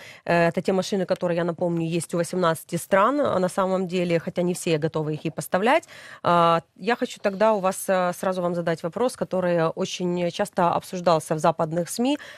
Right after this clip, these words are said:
о том, что, э, процесс затягивался на самом деле из определенных опасений. Мы сейчас не по каждой отдельной стране, мы говорим, э, в общем, да, э, опасения, что поставки таких ка-, тан-,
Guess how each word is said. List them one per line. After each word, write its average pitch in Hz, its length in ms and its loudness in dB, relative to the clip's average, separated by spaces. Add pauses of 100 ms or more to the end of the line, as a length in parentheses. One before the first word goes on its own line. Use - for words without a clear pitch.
о - 80 4
том, 240 200 2
что, 196 640 2 (380)
э, 196 80 -4
процесс 208 360 0
затягивался 196 600 0
на 170 60 0
самом 180 240 -2
деле 185 180 -2
из 170 80 -4
определенных 180 580 -2
опасений. 285 540 -2
Мы 196 80 -2
сейчас 185 320 -6
не 196 80 0
по - 80 -2
каждой 302 300 2
отдельной 180 260 -2
стране, 175 300 -2
мы 180 160 0
говорим, 180 440 -2
э, 165 380 -2
в 170 220 -4
общем, 151 320 -4
да, 196 160 2 (360)
э, 175 300 4
опасения, 277 380 0
что - 120 -6
поставки 214 380 -2
таких - 300 -4
ка-, 214 120 0
тан-, 262 260 2